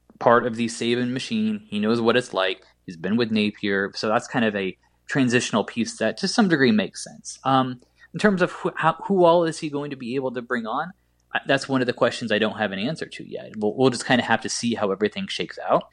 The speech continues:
because he hasn't been a coach at this level. Um, he, he's well connected in the industry, I'm sure, and, and I, and I don't think the staff is going to be bad, but is it gonna be poaching guys from Georgia or Alabama or Tennessee, whatever it is?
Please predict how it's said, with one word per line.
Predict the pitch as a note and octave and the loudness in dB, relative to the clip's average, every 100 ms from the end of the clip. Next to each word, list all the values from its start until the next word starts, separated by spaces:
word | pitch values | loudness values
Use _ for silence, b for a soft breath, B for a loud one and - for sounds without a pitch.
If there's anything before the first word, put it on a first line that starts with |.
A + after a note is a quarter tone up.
| b b - | b b -14
because | - C#3 D3+ | -2 2 2
he | |
hasn't | C3+ C#3+ C#3 A#2+ | 4 2 2 -2
been | A#2+ | -2
a | G#2+ | -2
coach | - G#2 - | -2 -4 -4
at | |
this | F2 - | -10 -8
level. | F2 E2+ B1+ - | -4 -4 -4 -8
Um, | G#2+ F#2+ F#2 | -4 -4 -4
he, | A2 | -4
he's | - B2 | 0 2
well | A#2 A2+ | 4 4
connected | A2+ A2+ - G#2 | 4 0 0 -2
in | G2 | -4
the | F#2+ | -4
industry, | F2+ G2+ - G#2 | -2 -2 -2 -4
I'm | E2 F#2+ | -4 -6
sure, | - B2 F3+ b b b b | 0 4 4 b b b b
and, | A#2 - | -2 2
and | G#2+ | 2
I, | G2+ | 0
and | G2 G#2 | 0 -2
I | F#2+ | -2
don't | F#2 A2+ A#2 A2+ | -2 0 0 0
think | A2+ | -4
the | G#2 | -6
staff | - G#2+ G2 | 0 2 2
is | G#2 | -2
going | G#2 G2 | -4 -4
to | F2+ | -4
be | F#2 | 0
bad, | G2+ G2 F2 - | 4 4 2 -2
but | F#2 - _ _ | -6 -6 _ _
is | - C3+ | -6 0
it | |
gonna | C#3 A#2+ | 0 0
be | A#2 | 0
poaching | C#3+ C3+ - | 2 2 2
guys | A#2+ A2 G#2 | 4 6 4
from | - G#2 | 2 -4
Georgia | G2 A#2 A2+ A2 A2 | 0 2 2 2 2
or | G#2+ G2+ | 2 2
Alabama | G2 G#2 G#2 G2+ G#2 G2+ G2 | 0 -4 -4 -4 -4 -2 -2
or | F#2+ F2+ - - | -2 -6 -10 -12
Tennessee, | A#2+ G#2+ - A2 | -6 -6 -6 0
whatever | A#2+ B2 A#2+ B2 | 4 4 4 4
it | |
is? | B2 A#2+ | 4 0